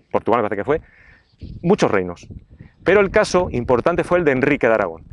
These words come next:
que por aquel entonces no es ni más ni menos que era el gran maestre de la Orden de Santiago. Pues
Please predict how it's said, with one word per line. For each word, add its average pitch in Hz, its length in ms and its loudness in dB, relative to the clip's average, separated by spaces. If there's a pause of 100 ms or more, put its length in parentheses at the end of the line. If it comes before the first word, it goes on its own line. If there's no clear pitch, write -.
que 113 120 2
por 107 120 0
aquel 107 140 0
entonces 143 340 -4
no 113 120 0
es 117 60 -2
ni 117 40 -2
más 127 140 0
ni 135 80 -2
menos 151 180 0
que - 80 -4
era 143 80 4
el 127 60 2
gran 143 180 2
maestre 143 260 2
de 131 40 6
la 127 80 4
Orden 147 120 0
de 120 40 -2
Santiago. 127 420 0 (1200)
Pues 120 280 2